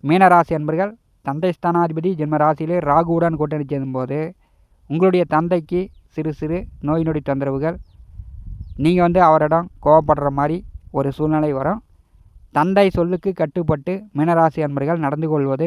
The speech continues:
நல்லது. ஒன்பது நவரங்கள் மூலம் திருக்கணித பஞ்சாங்கப்படி மீனராசி அன்பர்களுக்கு ஐம்பது பர்சன்ட் நற்பலன்கள், ஐம்பது பர்சன்ட் உங்களுடைய செயல்பாடுகளால் நற்பலன்களை ஏற்படுத்தி கொள்ளலாம். இந்த காணொளியை பற்றி உங்களுடைய மன கருத்துக்களை நம்முடைய கமெண்ட் பாக்ஸில் பதிவு செய்யுங்கள்.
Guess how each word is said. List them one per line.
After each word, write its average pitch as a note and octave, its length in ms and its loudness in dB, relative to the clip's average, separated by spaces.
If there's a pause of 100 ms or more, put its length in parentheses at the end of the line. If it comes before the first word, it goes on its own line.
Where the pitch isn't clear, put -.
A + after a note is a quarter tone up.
நல்லது. B2 300 -6 (800)
ஒன்பது G#3+ 340 6 (100)
நவரங்கள் F#3+ 500 2
மூலம் E3 360 0
திருக்கணித F3 560 -2
பஞ்சாங்கப்படி D3 540 -2 (880)
மீனராசி G3 540 6
அன்பர்களுக்கு E3+ 380 -2 (120)
ஐம்பது E3+ 360 -2
பர்சன்ட் E3+ 340 -4 (100)
நற்பலன்கள், D3 580 -2 (480)
ஐம்பது F#3 500 2
பர்சன்ட் D#3+ 400 -4 (340)
உங்களுடைய D#3 320 0 (100)
செயல்பாடுகளால் D#3+ 640 2 (160)
நற்பலன்களை D#3 580 -2 (140)
ஏற்படுத்தி D3+ 440 -6
கொள்ளலாம். C3+ 400 0 (680)
இந்த F3+ 120 4 (100)
காணொளியை G#3 380 2 (100)
பற்றி F#3 220 -2 (100)
உங்களுடைய E3+ 300 -2
மன F3 260 -2
கருத்துக்களை D#3 460 -4
நம்முடைய D3+ 280 -2
கமெண்ட் E3 240 0
பாக்ஸில் D3+ 260 -4
பதிவு C#3+ 200 -4
செய்யுங்கள். C#3 360 -4